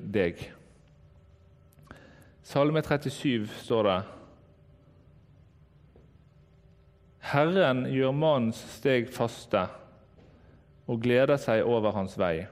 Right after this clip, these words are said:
Om han faller, går han ikke over ende,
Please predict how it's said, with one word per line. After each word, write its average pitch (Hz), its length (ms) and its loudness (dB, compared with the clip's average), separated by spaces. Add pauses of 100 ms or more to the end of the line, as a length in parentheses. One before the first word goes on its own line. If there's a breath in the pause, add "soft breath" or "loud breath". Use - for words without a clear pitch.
(1700)
Om 123 160 2
han 123 80 -2
faller, 151 560 2 (400)
går 123 240 0
han 117 140 0
ikke 135 260 -2
over 107 220 2
ende, 107 240 2